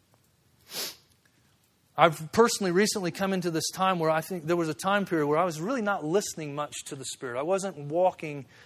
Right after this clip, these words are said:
so much with the Spirit. I kinda lost the sense of journeying together through life in the moment by moment, in the day by day. And maybe you're here today and that's the same for you. Well, I think this is a great opportunity to direct your attention to the Spirit again.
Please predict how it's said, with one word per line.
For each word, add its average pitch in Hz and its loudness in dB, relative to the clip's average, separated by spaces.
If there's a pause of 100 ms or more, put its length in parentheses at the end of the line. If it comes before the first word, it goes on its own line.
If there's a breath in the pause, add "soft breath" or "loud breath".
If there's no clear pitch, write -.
(680 loud breath)
so - 0
much 156 0
with 147 -6
the 135 -8
Spirit. 147 0
I 147 4
kinda 202 2
lost 175 4
the 165 -2
sense - -2
of 143 -6
journeying 170 0
together 147 0
through 151 -4
life 139 0
in 131 -8
the 127 -8
moment 143 -2
by 127 -2
moment, 131 -8
in 127 -12
the 120 -10
day 139 -8
by 123 -8
day. 120 -8 (580 soft breath)
And 147 -6
maybe 190 2
you're 190 4
here 185 2
today 175 0
and 160 -2
that's 165 -6
the 156 -10
same 165 -6
for - -10
you. 147 -4
Well, 143 -2
I 151 -2
think 196 -8
this 185 -8
is 151 -8
a 156 -6
great 175 -2
opportunity 170 -4
to - -14
direct 151 -4
your 156 -2
attention 170 -6
to 143 -8
the 135 -8
Spirit 180 -2
again. 117 -10